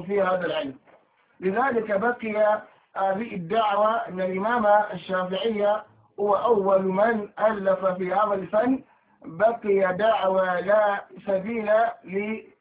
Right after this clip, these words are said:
لاعتراضها. ولذلك ذكر الناظم هذه المسلمة بقوله:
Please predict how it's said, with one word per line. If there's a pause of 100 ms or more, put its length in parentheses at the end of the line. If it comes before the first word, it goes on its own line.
(140)
لاعتراضها. (560)
ولذلك
ذكر (100)
الناظم
هذه
المسلمة (300)
بقوله: